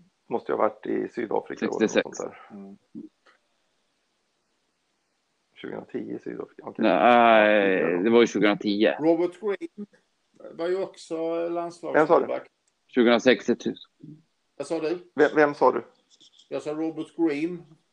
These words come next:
Speaker 1: Ja. Mm.
Speaker 3: Ja.
Speaker 2: Ja, just
Speaker 1: Det
Speaker 2: det.
Speaker 1: var i Sydafrika.
Speaker 2: Det var, han gjorde målvaktstavla mot U S A ju. Det var väl, det var ju tjugohundratio.
Speaker 3: Ja,
Speaker 2: Mm.
Speaker 3: absolut.
Speaker 2: Och, och så var Scott Parker gjorde väl några matcher, va?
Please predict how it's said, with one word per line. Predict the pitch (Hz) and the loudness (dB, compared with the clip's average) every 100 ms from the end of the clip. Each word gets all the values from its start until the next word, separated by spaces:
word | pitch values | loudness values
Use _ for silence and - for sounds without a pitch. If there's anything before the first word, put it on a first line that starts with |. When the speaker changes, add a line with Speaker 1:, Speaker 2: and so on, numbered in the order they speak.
| _ _ _ | _ _ _
Speaker 1:
Ja. | - 120 127 - | 2 4 4 0
Mm. | 127 135 - - _ _ _ _ _ _ _ _ _ _ _ _ _ _ _ _ _ _ _ _ _ _ _ _ _ _ | -16 -16 -18 -20 _ _ _ _ _ _ _ _ _ _ _ _ _ _ _ _ _ _ _ _ _ _ _ _ _ _
Speaker 3:
Ja. | - 107 127 | -10 -6 4
Speaker 2:
Ja, | 127 | 6
just | 127 190 | 6 6
Speaker 1:
Det | 139 | 6
Speaker 2:
det. | 151 | 6
Speaker 1:
var | 143 | 4
i | |
Sydafrika. | 131 139 123 147 135 | 2 0 4 6 6
Speaker 2:
Det | 139 | 6
var, | 151 | 6
han | 147 | 6
gjorde | 180 175 | 6 6
målvaktstavla | 147 143 147 - 180 160 143 | 4 4 2 4 4 6 4
mot | 131 - | 2 2
U | 123 | 0
S | 117 | 2
A | 170 107 | 2 2
ju. | 90 - _ _ _ - | -2 -6 _ _ _ -2
Det | |
var | 170 202 | 2 4
väl, | 165 - | 2 2
det | 208 180 | 4 6
var | 143 | 4
ju | |
tjugohundratio. | 131 127 117 113 _ - 90 - _ _ _ _ _ _ _ _ _ _ _ _ _ _ | 4 2 2 -2 _ -14 -14 -14 _ _ _ _ _ _ _ _ _ _ _ _ _ _
Speaker 3:
Ja, | 123 127 | -12 -10
Speaker 2:
Mm. | 123 120 156 147 | -10 -12 -12 -12
Speaker 3:
absolut. | 135 - - 143 | -14 -16 -10 2
Speaker 2:
Och, | 139 131 | 6 6
och | 135 | 6
så | 143 | 6
var | 151 170 | 6 4
Scott | - 170 - | 4 0 2
Parker | 170 170 160 175 | 4 4 6 4
gjorde | 139 | 6
väl | 127 | 4
några | 127 120 | 2 0
matcher, | 113 117 120 | -2 -4 -6
va? | 104 95 | -2 -4